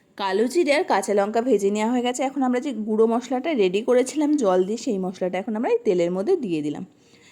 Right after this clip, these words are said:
দিয়ে খুব ভালো করে মিনিট দুয়েক ধরে কষিয়ে নেব, যতক্ষণ না পর্যন্ত মশলা থেকে তেল ছাড়া শুরু করছে। মশলা থেকে কিন্তু তেল ছাড়তে শুরু করেছে। এই পর্যায়ে আমরা যে লবণ হলুদ মাখিয়ে মাছগুলোকে রেখেছিলাম সেই মাছগুলো একে একে এই তেলের মধ্যে ছেড়ে দেবো।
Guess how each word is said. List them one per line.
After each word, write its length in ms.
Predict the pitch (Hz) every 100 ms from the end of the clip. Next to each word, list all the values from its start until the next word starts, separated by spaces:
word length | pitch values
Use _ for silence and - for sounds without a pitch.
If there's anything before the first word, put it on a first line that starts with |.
| _
দিয়ে 140 | 226 294 -
খুব 240 | 427 381
ভালো 340 | 294 202 254
করে 220 | 320 269 240
মিনিট 380 | 240 226 240
দুয়েক 280 | 214 254 254
ধরে 220 | 254 392 415
কষিয়ে 320 | 208 202 202
নেব, 120 | 180
যতক্ষণ 460 | 180 175 180 - 269
না 140 | 330 359 247
পর্যন্ত 380 | 208 220 233
মশলা 380 | 381 226 202 202
থেকে 240 | 202 262 466
তেল 280 | 208 180
ছাড়া 280 | 175 196 254
শুরু 260 | - 214 170
করছে। 420 | - 104 - 185 - _ _ _ _ 196
মশলা 360 | 190 196 233
থেকে 260 | 254 277 403
কিন্তু 300 | 381 370 523 571
তেল 220 | 233 202
ছাড়তে 360 | 214 247 240 269
শুরু 300 | - 262 240
করেছে। 360 | - 262 269 494 - -
এই 160 | 202
পর্যায়ে 440 | 220 320 339 247 220
আমরা 260 | 190 190
যে 160 | 196 220
লবণ 300 | 190 175 208
হলুদ 260 | 247 233 226
মাখিয়ে 340 | 226 247 320
মাছগুলোকে 680 | 269 175 180 208 233 254 262
রেখেছিলাম 480 | - 240 233 247
সেই 220 | 359 240 214
মাছগুলো 460 | 180 170 196 277
একে 360 | - 202 185 190
একে 160 | 190
এই 120 | 320 294
তেলের 340 | 226 175 180
মধ্যে 280 | 196 220 508
ছেড়ে 300 | - 269 170
দেবো। 200 | 151 131